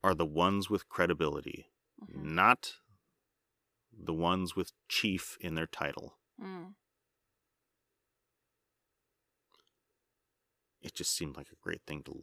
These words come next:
Speaker 1: linger on.
Speaker 2: I would drop the mic, but
Speaker 1: No,
Speaker 2: that
Speaker 1: let's
Speaker 2: would
Speaker 1: not do
Speaker 2: be
Speaker 1: that.
Speaker 2: loud.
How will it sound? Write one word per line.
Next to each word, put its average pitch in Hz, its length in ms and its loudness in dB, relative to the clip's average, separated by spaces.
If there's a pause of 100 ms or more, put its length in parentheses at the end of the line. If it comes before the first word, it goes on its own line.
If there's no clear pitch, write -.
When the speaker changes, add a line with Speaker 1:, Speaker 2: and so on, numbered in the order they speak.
Speaker 1:
linger - 320 -18
on. - 260 -20 (840)
Speaker 2:
I 208 120 -6
would 196 200 -8 (220)
drop 202 300 -2
the 208 60 -8
mic, 180 360 -8
but - 160 -14 (1200)
Speaker 1:
No, 87 320 2
Speaker 2:
that - 80 2
Speaker 1:
let's - 140 0
Speaker 2:
would - 80 -2
Speaker 1:
not 98 160 8
do 185 180 0
Speaker 2:
be 190 60 0
Speaker 1:
that. 202 280 0
Speaker 2:
loud. 180 360 -6